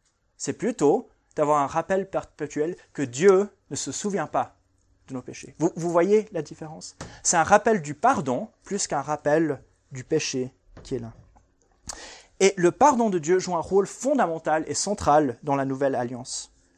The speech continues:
Euh, de nouveau, on revient au repas du Seigneur, mais cette fois-ci dans, dans le récit de Matthieu vingt-six, verset vingt-huit. Jésus dit, « Ceci est mon sang,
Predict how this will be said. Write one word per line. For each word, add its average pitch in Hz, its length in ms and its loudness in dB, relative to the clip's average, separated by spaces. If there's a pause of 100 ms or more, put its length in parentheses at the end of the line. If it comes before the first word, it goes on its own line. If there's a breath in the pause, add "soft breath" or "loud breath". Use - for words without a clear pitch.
(160)
Euh, 147 100 -4
de 143 140 -2
nouveau, 202 220 4
on 196 60 8
revient 175 200 0
au 175 80 4
repas 160 300 2
du 147 100 -10
Seigneur, 160 320 -2
mais 156 80 -4
cette 165 220 -6
fois-ci 156 360 -2
dans, 139 380 -4
dans 139 200 -6
le 135 180 -6
récit 160 320 -2
de 143 80 0
Matthieu 143 500 0 (200)
vingt-six, - 520 -4
verset 135 240 -4
vingt-huit. - 540 -14 (480 loud breath)
Jésus 170 280 4
dit, « 180 140 -2
Ceci 220 340 4
est 226 40 6
mon 156 160 2
sang, 202 400 2